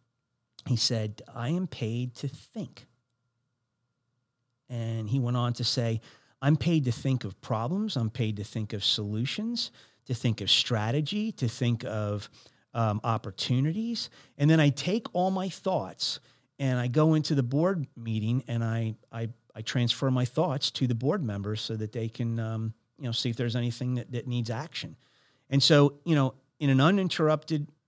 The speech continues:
environment where there's no windows to look at or nothing, this, this gentleman was just, um, he was paid to think. And it was, uh, is amazing. So I, I left that meeting,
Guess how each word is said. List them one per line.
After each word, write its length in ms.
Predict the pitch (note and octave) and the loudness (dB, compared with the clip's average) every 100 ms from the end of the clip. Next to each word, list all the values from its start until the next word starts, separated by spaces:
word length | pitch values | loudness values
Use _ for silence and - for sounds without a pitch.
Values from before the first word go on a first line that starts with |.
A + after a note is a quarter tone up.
| _ | _
environment 640 | C3 A#2 C3+ A#2 G#2 G#2 - _ | -2 2 2 2 -2 -6 -12 _
where 120 | A#2 | -10
there's 180 | G#2+ G#2+ | -6 -4
no 120 | B2 | -2
windows 420 | A#2+ C3+ D3 C#3+ C#3 | 2 2 2 2 0
to 120 | D3 | -2
look 200 | C#3+ C#3+ | -2 -2
at 220 | D3 C#3+ | -4 -4
or 100 | A2+ | -2
nothing, 480 | A2 B2+ - G2+ G2 A#2+ | -2 -2 -4 -10 -10 -14
this, 160 | A2+ | -16
this 240 | - A#2+ - | -12 -10 -6
gentleman 580 | A#2 C3+ A#2 G#2 G#2+ - | -4 -2 -2 -4 -8 -10
was 240 | A2 G#2+ | -10 -10
just, 420 | - A2 A2 - | -8 -6 -6 -8
um, 400 | G#2+ G#2 G#2 G#2+ A2 _ _ _ _ - | -8 -8 -6 -8 -10 _ _ _ _ -20
he 80 | A#2+ | -18
was 120 | A2+ | -12
paid 280 | - B2+ B2+ | -6 -4 -4
to 80 | |
think. 360 | B2+ A3+ G3+ - _ _ _ _ _ _ _ | -6 -6 -8 -10 _ _ _ _ _ _ _
And 380 | A#2+ A#2+ A#2 A#2 | 0 2 2 0
it 80 | A2+ | 0
was, 260 | B2 - | 0 2
uh, 380 | C3 A#2+ B2 A#2+ | 2 4 4 2
is 160 | D3 B2+ | 0 0
amazing. 460 | D3 G#3+ G#3 B2+ | 2 2 2 2
So 120 | A2 B2 | 2 2
I, 120 | B2+ | 2
I 120 | D3 | 4
left 320 | D3+ A#3 B3+ - | 6 6 4 0
that 200 | A#3 G3 | -2 2
meeting, 460 | A#3 A3+ D#3+ B2+ | 2 2 2 0